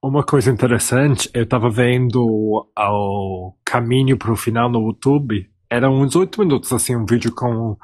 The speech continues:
os cenas, entrevistas nos, nos bastidores com cada uma. E a, a Miss Cracker fala sobre a visão de drag dela, o que ela tá fazendo montado no mundo. <laughs> E ela fala abertamente,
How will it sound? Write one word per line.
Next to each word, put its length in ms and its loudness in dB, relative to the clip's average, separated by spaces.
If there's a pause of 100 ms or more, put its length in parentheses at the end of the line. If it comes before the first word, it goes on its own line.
(760)
os 180 4
cenas, 460 2
entrevistas 760 0
nos, 260 -2
nos 180 -4
bastidores 580 0
com 140 -6
cada 260 0
uma. 400 -2 (320)
E 140 4
a, 300 4 (120)
a 100 -2 (240)
Miss 200 0
Cracker 460 0
fala 360 0
sobre 460 -4
a 60 -2
visão 340 -4
de 160 -6
drag 260 -2
dela, 420 2
o 280 -10
que 160 -4
ela 180 2
tá 140 -4
fazendo 720 -4 (180)
montado 480 0
no 120 -4
mundo. 240 2
<laughs> 520 -2 (320)
E 120 4
ela 200 2
fala 840 -2
abertamente, 1040 -4